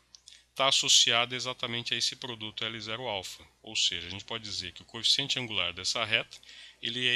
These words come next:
equivale a esse produto L zero alfa. Isso quer dizer que quanto maior a inclinação, maior esse produto, quanto menor a inclinação, menor esse produto, ok?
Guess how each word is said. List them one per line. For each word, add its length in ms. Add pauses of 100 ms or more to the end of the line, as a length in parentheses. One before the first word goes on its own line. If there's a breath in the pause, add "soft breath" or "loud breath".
(140)
equivale 460
a 40
esse 140
produto 380
L 120
zero 220
alfa. 360 (480 loud breath)
Isso 180
quer 160
dizer 380
que 180
quanto 340
maior 400
a 20
inclinação, 640
maior 460
esse 200
produto, 440
quanto 240
menor 260
a 40
inclinação, 520
menor 300
esse 200
produto, 540
ok? 360